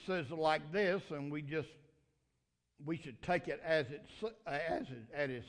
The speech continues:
as it says." But if you remember when I started teaching on this series, when you begin to read the Word of God, you've got to have a little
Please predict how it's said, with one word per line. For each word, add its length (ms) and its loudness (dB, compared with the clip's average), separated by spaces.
as 200 0
it 160 -8
says." 340 -2
But 140 0
if 160 0
you 160 2
remember 640 2
when 240 -2
I 140 0
started 460 2
teaching 420 0
on 160 0
this 160 -2
series, 580 -2
when 180 0
you 120 0
begin 500 0
to 80 2
read 280 -2
the 80 2
Word 260 4
of 140 -4
God, 460 4
you've 220 -4
got 280 0
to 60 -2
have 600 2
a 80 4
little 280 0